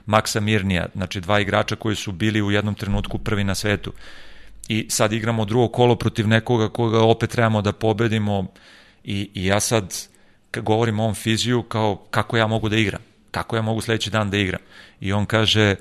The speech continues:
„Pa ne možeš da igraš, ti nećeš moći sutra da, da držiš čašu, a ne da, da držiš teniski reket.”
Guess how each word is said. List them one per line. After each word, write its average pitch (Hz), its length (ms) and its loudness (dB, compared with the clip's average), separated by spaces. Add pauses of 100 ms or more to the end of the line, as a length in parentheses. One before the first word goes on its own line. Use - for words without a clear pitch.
(560)
„Pa 82 100 -2
ne 90 120 4
možeš 131 280 2
da 110 100 0
igraš, 123 220 2
ti 110 120 -2
nećeš 120 260 0
moći 127 220 -2
sutra 120 340 -2
da, 107 440 4
da 110 140 -2
držiš 113 400 -2
čašu, 98 400 4
a 82 80 -6
ne 98 160 0
da, 101 200 -2
da 101 200 -4
držiš 95 280 -4
teniski 107 380 -2
reket.” 90 260 0